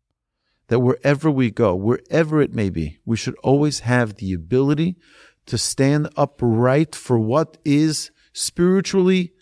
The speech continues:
protecting us. Not allow ourselves to get carried away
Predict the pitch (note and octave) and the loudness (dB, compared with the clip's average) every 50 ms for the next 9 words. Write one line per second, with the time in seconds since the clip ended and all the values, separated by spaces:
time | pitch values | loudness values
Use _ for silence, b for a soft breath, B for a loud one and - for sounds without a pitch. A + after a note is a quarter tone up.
0 | _ _ _ _ _ _ _ _ _ _ - D#3 C#3 - - - F3+ F3+ - - | _ _ _ _ _ _ _ _ _ _ -2 -2 -2 -2 0 0 0 0 0 0
1 | - D3 A#2 F#2+ D#2+ C#2+ - _ _ _ _ _ _ _ _ - F#2 D2+ - - | 0 0 0 0 -2 -4 -10 _ _ _ _ _ _ _ _ -6 -6 -4 -4 -8
2 | - - - - _ _ _ _ _ _ _ _ _ _ _ _ _ _ - C3 | -10 -12 -14 -16 _ _ _ _ _ _ _ _ _ _ _ _ _ _ 0 0
3 | C#3 D3+ F3+ F#3 E3+ D3 D3 D3 D#3 D#3 C#3 A#2 G#2 - - G#2 G2+ G#2 - - | 2 2 4 2 2 4 2 2 4 2 2 2 0 -2 -2 -4 -4 -4 -6 -10
4 | A2 G#2 A#2+ - - - C#3 C#3 D3 C#3+ C#3 C#3 C3+ B2 B2 A2+ F2 D2 - | -8 -8 -8 -8 -6 -6 -4 0 0 0 2 0 2 2 2 2 0 -2 -8